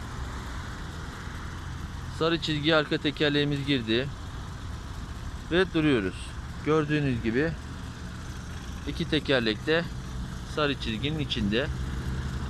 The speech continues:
Herhangi bir durum yok. Kaldırıma çarpma durumu yok. Arka tarafa bakıyoruz.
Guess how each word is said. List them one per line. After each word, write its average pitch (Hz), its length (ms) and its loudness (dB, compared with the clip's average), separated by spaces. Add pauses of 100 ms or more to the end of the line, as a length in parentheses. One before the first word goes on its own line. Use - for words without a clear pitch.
Herhangi 147 440 4
bir 131 160 4 (120)
durum 123 320 4
yok. 135 180 4 (1200)
Kaldırıma 143 540 4
çarpma 139 420 2
durumu 131 240 4
yok. 117 240 4 (2250)
Arka 143 260 4
tarafa 143 400 4
bakıyoruz. 127 540 4